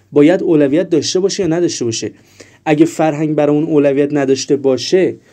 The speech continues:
روی فرهنگ نسل‌های بعد کار نکنیم، آیندهٔ کشورمون دست چه کسانی ممکنه بیفته؟ اینا سوالات جدیه دیگه. من چند روز هست که،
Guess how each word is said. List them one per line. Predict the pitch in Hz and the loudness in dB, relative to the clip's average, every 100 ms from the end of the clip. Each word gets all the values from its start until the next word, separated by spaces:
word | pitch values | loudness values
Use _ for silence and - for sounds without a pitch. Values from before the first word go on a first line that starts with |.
| _ | _
روی | - 143 147 | -4 0 2
فرهنگ | 147 151 139 139 143 | 2 -2 -2 -2 -2
نسل‌های | 139 135 127 143 135 | -2 -4 -4 -2 0
بعد | 131 131 | 0 -2
کار | - 135 127 | -2 -2 0
نکنیم، | 127 127 131 170 123 - _ _ | -4 -2 0 0 -2 -12 _ _
آیندهٔ | - 147 147 143 143 143 | 2 4 4 2 -2 -2
کشورمون | - 143 151 143 208 | -4 -2 0 0 0
دست | 190 - | -2 -4
چه | 160 - | -4 -4
کسانی | 214 160 139 135 | -2 -2 0 0
ممکنه | 131 120 123 | -2 -2 -2
بیفته؟ | 120 117 113 107 - _ - | 0 -2 -2 -10 -10 _ -4
اینا | 175 | -2
سوالات | 175 180 170 208 | 2 2 0 0
جدیه | 156 147 147 151 | 0 0 0 0
دیگه. | 120 117 120 120 _ - - - | 0 0 -2 -4 _ -20 -20 -10
من | - 208 | -2 -2
چند | 208 220 220 | 0 -2 0
روز | 220 214 | -4 -4
هست | - 214 - | -4 -6 -6
که، | - 220 214 | 0 2 2